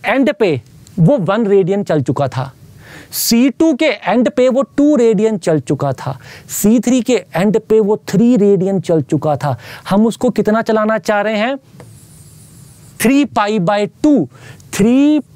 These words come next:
पाई by टू, यानी कि approximately four point seven something चलाना चाह रहे हैं। Okay sir, सी वन के end पे one radian हुआ cover, सी टू के end पे टू radian cover हुआ,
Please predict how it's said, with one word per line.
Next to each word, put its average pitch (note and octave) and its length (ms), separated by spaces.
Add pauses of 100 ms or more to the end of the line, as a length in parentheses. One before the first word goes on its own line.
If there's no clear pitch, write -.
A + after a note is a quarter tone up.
पाई A#3+ 440
by G3 500 (120)
टू, A3+ 360 (260)
यानी G#3 240
कि B3 100
approximately G#3+ 840
four A#3+ 460 (120)
point G#3+ 340
seven G#3+ 400
something G#3 420
चलाना G3 380
चाह E3+ 200
रहे G#3 160
हैं। C3 100 (480)
Okay F#3+ 360 (340)
sir, C#4 200
सी G#3+ 320
वन A#3+ 200
के C4 160 (140)
end G#3+ 180
पे C4 160
one E3+ 260
radian F#3+ 340
हुआ G#3 200
cover, A#3 260 (220)
सी A#3 320
टू C#4+ 180
के C4 100
end B3+ 160
पे C#4 120
टू D4 260
radian G#3+ 340
cover G3+ 260
हुआ, G#3+ 260